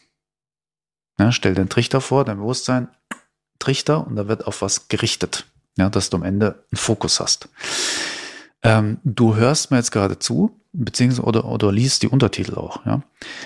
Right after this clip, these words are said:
Und damit hast du deine Aufmerksamkeit hieran geknüpft für eine gewisse Zeit. Ne, du bist jetzt gerade bei mir, bei dem, was ich hier an Infos, äh, gebe und guckst vielleicht mich an, wenn du bei YouTube guckst oder hörst meine Stimme im Podcast.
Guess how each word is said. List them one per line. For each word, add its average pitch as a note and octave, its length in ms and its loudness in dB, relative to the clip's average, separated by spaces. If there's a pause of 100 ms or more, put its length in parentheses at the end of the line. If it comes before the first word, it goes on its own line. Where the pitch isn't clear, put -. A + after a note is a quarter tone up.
Und G2 140 0
damit A#2+ 340 4
hast B2+ 200 2
du A#2 60 -2
deine G2+ 280 2
Aufmerksamkeit C3 960 -2
hieran A2+ 600 6
geknüpft - 500 -2
für - 120 0
eine G2+ 100 0
gewisse F#2+ 320 -4
Zeit. - 380 -8 (240)
Ne, A2 120 0
du C3 120 -4
bist G2+ 180 0
jetzt - 180 -2
gerade - 200 -2 (240)
bei A2 100 4
mir, B2 340 4
bei A#2+ 100 -2
dem, A2 260 2
was G#2+ 200 -2
ich G#2+ 120 -2
hier G#2 140 0
an A2 100 -2
Infos, - 600 -2
äh, - 240 -4 (140)
gebe - 240 -2
und - 320 -8
guckst - 300 -2
vielleicht F#2+ 280 0
mich F#2+ 160 -2
an, A2+ 140 4
wenn G2 100 -2
du F#2+ 60 -6
bei F#2+ 100 -4
YouTube A#2+ 320 0
guckst - 300 0
oder F#2 140 0
hörst G2+ 220 0
meine F#2+ 140 2
Stimme G#2 260 2
im G2 80 0
Podcast. - 420 -2